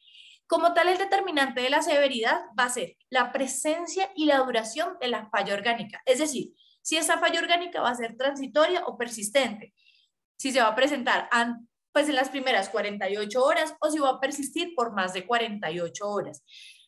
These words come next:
Mientras que la fase tardía va a ser aquella que se va a presentar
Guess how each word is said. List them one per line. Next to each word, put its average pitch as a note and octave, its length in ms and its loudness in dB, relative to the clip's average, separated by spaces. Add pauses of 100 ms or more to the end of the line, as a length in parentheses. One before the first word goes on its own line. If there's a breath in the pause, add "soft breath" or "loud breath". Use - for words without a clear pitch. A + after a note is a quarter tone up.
Mientras F4+ 580 0
que D#4 200 4
la E4+ 220 -2
fase C#4 280 0
tardía C#4 480 0
va A#3 80 4
a A#3 80 0
ser A#3+ 140 -2
aquella C4 280 -2
que D4 120 -8
se D4 80 0
va A3+ 100 4
a G3+ 80 0
presentar A#3+ 500 -4